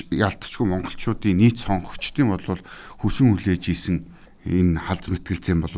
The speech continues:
цуцлагдлаа. Тэгээ, үүнийг бол жиргээчд янз янзаар тайлбарлаж байна.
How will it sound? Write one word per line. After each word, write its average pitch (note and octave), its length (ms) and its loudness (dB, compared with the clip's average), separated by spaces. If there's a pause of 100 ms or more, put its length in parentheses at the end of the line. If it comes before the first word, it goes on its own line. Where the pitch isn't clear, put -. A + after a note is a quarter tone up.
(100)
цуцлагдлаа. F2 1040 -4 (720)
Тэгээ, - 80 2
үүнийг E3 320 10
бол C3 160 6
жиргээчд A#2 560 6
янз G2+ 160 6
янзаар A2 320 6
тайлбарлаж A#2+ 400 4
байна. D3 240 4